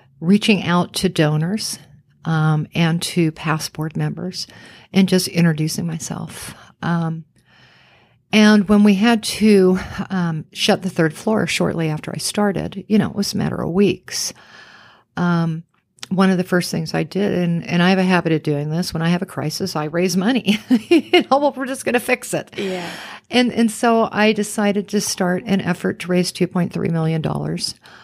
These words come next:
Speaker 1: um, which is what I figured we needed, um, before we could reopen that floor,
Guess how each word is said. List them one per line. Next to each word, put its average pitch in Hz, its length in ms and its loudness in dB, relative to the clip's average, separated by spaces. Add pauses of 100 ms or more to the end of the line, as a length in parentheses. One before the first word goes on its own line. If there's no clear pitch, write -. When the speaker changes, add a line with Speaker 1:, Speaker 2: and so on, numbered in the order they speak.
(180)
Speaker 1:
um, 170 340 4
which 156 220 0
is 165 160 -2
what 151 140 0
I 156 80 0
figured 160 360 0
we 165 120 2
needed, 156 800 -2
um, 156 300 2
before 151 280 -4
we 156 140 -4
could 160 140 -8
reopen 147 400 -2
that 147 180 -6
floor, - 400 -8